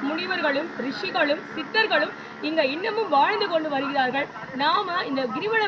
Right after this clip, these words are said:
பாதையை இந்த பதினாலு கிலோமீட்டர் சுற்றி வரும்பொழுது நம்ம அமைதியா எம்பெருமான் சிவபெருமானுடைய நாமத்தை நம்ம ஓம் நம சிவாய மந்திரத்தை சொல்லிட்டே வரும்பொழுது அவர்கள் நம்மை ஆசீர்வதிக்க தயாரா இருக்கிறாங்க அப்படின்றதுதான். அதனால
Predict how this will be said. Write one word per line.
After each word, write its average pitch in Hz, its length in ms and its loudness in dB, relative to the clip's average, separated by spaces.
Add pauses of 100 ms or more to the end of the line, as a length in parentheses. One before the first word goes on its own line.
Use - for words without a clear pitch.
பாதையை 294 380 2
இந்த 254 200 -4
பதினாலு 349 320 0
கிலோமீட்டர் 349 380 -4
சுற்றி 349 220 -6
வரும்பொழுது 277 600 0
நம்ம 247 240 0
அமைதியா 311 520 2 (260)
எம்பெருமான் 370 520 0
சிவபெருமானுடைய 381 640 0
நாமத்தை 294 560 0
நம்ம 262 240 -2
ஓம் 320 220 2
நம 285 180 -2
சிவாய 302 360 0
மந்திரத்தை 262 480 0
சொல்லிட்டே 311 280 0
வரும்பொழுது 254 420 2 (340)
அவர்கள் 370 340 4
நம்மை 285 240 4
ஆசீர்வதிக்க 294 680 2 (140)
தயாரா 320 420 4
இருக்கிறாங்க 254 520 6
அப்படின்றதுதான். 254 880 2
அதனால 403 460 6